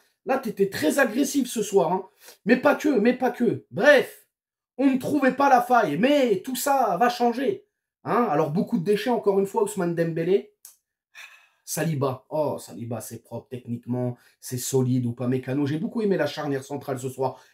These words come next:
des Bleus. Bref, trente-huitième minute, Kylian Mbappé, eh, Kylian, franchement, ce soir, euh,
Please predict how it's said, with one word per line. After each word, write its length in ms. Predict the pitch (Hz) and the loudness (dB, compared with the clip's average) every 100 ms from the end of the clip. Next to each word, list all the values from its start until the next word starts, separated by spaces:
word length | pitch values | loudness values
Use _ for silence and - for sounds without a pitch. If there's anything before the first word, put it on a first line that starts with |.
| _ | _
des 360 | 113 170 180 185 | 0 2 2 -2
Bleus. 340 | 123 139 165 139 | -4 2 2 2
Bref, 380 | 113 165 180 - | 0 0 0 -2
trente-huitième 720 | - 220 - 196 - 196 175 | -4 -4 -4 -8 0 0 2
minute, 420 | 160 156 160 160 _ _ _ _ _ _ _ | 0 0 -2 -6 _ _ _ _ _ _ _
Kylian 580 | - 233 226 214 208 190 | 2 4 6 4 6 4
Mbappé, 420 | 180 175 185 202 180 | 2 0 8 8 8
eh, 260 | 196 208 | 2 -2
Kylian, 480 | 202 185 175 214 208 | -4 -8 -2 0 -2
franchement, 440 | - 185 190 208 208 | -6 -12 -10 -8 -6
ce 160 | - | -8
soir, 460 | - 196 214 196 160 | -2 2 4 2 0
euh, 580 | 151 143 135 131 117 | -4 -2 -2 -2 -4